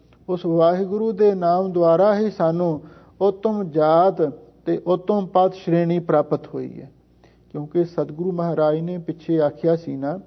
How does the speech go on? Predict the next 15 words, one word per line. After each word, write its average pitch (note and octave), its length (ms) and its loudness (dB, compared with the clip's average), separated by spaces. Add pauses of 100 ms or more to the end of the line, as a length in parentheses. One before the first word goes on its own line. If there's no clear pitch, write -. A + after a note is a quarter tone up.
(640)
"ਪਿਤਾ F#3 360 2
ਜਾਤ D#3 460 2
ਤਾਂ F3 280 0
ਹੋਈ D#3 320 0
ਹੈ, F#3+ 120 4
ਗੁਰ E3 200 -2
ਤੁਠਾ F#3 440 0
ਕਰੇ E3+ 280 0
ਪਸਾਓ।" D3+ 500 -4 (880)
ਅਸਲੀ G#3 340 -4
ਜਿਹੜੀ G#3 260 0 (120)
ਭਗਤਾਂ F3+ 440 0
ਦੀ G#3 160 -4
ਜਾਤ D#3 480 2
ਹੈ, C#3+ 320 -2